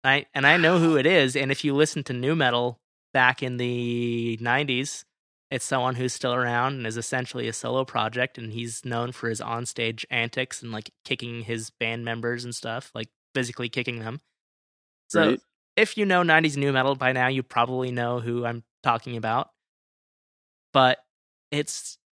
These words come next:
Speaker 1: there's some crazy stuff. There was another person who Ah, eh, again, I'm not gonna go into de-, much detail 'cause, again, a friend who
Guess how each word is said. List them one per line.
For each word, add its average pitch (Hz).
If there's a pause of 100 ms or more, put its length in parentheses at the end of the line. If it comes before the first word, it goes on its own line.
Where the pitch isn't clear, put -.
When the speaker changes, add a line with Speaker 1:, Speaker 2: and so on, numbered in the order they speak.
(320)
Speaker 1:
there's 156
some 185
crazy 190
stuff. 190
There 160
was 170
another 180
person 170
who 151 (960)
Ah, - (140)
eh, 135 (300)
again, -
I'm 131
not 143
gonna 139
go 131
into 127
de-, 131
much 131
detail 135
'cause, 117
again, 120
a 113
friend 117
who 120